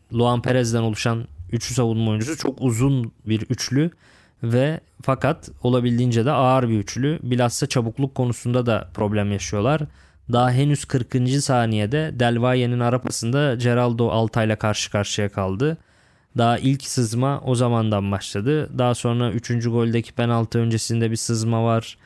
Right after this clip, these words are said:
Birçok pozisyonda sızma oldu. Altmışıncı dakika gibi Betayip Ümraniyespor'un santrforu savunma arkasına sarktı. Çok klas bir vuruşla golü de attı ama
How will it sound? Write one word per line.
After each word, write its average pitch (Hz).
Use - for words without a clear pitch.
Birçok 127
pozisyonda 117
sızma 113
oldu. 110
Altmışıncı 117
dakika 120
gibi 117
Betayip 113
Ümraniyespor'un 113
santrforu 113
savunma 113
arkasına 110
sarktı. -
Çok -
klas 113
bir 113
vuruşla 110
golü 110
de 117
attı 104
ama 117